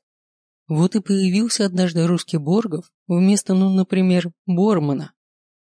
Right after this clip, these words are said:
Кстати, явно переделанная фамилия. А знаешь, что уже в августе сорок первого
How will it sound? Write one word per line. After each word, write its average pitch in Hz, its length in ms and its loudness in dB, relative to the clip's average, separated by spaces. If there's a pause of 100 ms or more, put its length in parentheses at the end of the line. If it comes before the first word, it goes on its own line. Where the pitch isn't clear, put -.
(260)
Кстати, - 440 -2
явно 185 440 0
переделанная 180 800 0
фамилия. 147 640 -2 (1000)
А 180 160 0
знаешь, 196 580 -2
что - 240 -2
уже 185 180 0
в 185 80 0
августе 156 400 -4
сорок 180 360 -4
первого 165 540 -2